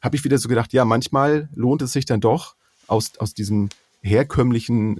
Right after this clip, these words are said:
Lösungsprozess rauszugehen, ne? Was, was ist so das Typische, ne, bei solchen Sachen? Ja, das Kabel oder im Computer ist irgendwas. Nee,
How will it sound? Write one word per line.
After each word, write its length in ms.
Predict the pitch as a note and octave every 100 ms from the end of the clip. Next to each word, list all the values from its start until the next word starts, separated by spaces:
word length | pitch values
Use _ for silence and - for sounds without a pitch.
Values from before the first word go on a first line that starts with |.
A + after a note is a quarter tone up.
| -
Lösungsprozess 1000 | F#2+ A#2+ C3+ A2+ - - G#2+ - G2+ F2+
rauszugehen, 840 | G2+ D#3+ - G#2 F2+ G2 A2+ E3 -
ne? 180 | G#2+ D3
Was, 220 | G2+ -
was 140 | A#2
ist 120 | - -
so 80 |
das 160 | A2 G2+
Typische, 560 | - B2 C#3 - C3 C#3
ne, 140 | B2
bei 120 | B2
solchen 300 | G#2 A#2+ A2+ G2+
Sachen? 300 | G#2+ B2 - -
Ja, 80 | F#2
das 160 | F#2+ -
Kabel 640 | - E2+ F2 F#2 F2 F2
oder 280 | G#2+ G#2 - -
im 140 | C3 C3
Computer 540 | C3+ B2+ - F2 F2+
ist 120 | F#2
irgendwas. 400 | - F#2 E2+ F2
Nee, 200 | B2+ D#3